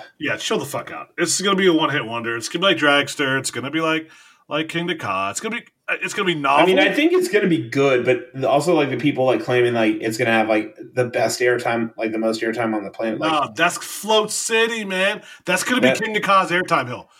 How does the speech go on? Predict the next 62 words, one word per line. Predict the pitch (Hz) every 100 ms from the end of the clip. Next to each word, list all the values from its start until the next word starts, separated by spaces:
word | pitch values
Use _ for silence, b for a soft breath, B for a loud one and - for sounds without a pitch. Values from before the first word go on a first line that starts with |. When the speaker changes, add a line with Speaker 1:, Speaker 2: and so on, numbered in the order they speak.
| b 160
Speaker 1:
You | 165
get | 196 151
nothing. | 143 156 160 - 131 117 _ _ _ _ _ _ _ _ _
It's | 123 -
gonna | 180
be | 175
a | 165
big | 151 165
cruise. | - 170 160 131
It's | -
gonna | 233 262
be |
a | 196
great | 175 226 180 139
view, | 147 190 302 226 254 - b b b b _
but | 135
it's | 175 -
gonna | - 175 208
do | 196
shit. | 160 - 175 202 - _ _ _ 147
And | 147
then | 160
wait | 147 175
till | 175
they | 175
trim | - 170 160
it, | - _ _ _ _ -
'cause | 143
that's | 151 143
exactly | 123 120 143
what | 139 143
they'll | 117
do | 139
on | 113
the, | 113
on | 117 113
the, | 120
Speaker 2:
It's | 139
Speaker 1:
on | 175
Speaker 2:
a |
hundred | 190 185 170
percent | 165 165 127
being | 117 110
trimmed. | 107 95 - - _ -
Speaker 1:
Yes. | 143 127 95 - - _
Speaker 2:
It's | -
Speaker 1:
So | 165 143 131
Speaker 2:
a |
fucking | 175 180 170 -
five | 165 165
hundred | 170 165 160
foot | 175 165 170
air | 170
hill. | 139 104
Yes, | 120 139 -
that | 113 113
thing's | 120 110
gonna | 110 107
be | 98
fucking | 101 82 - -
trimmed. | - 62 53 -
Speaker 1:
So, | - 120 98 92 87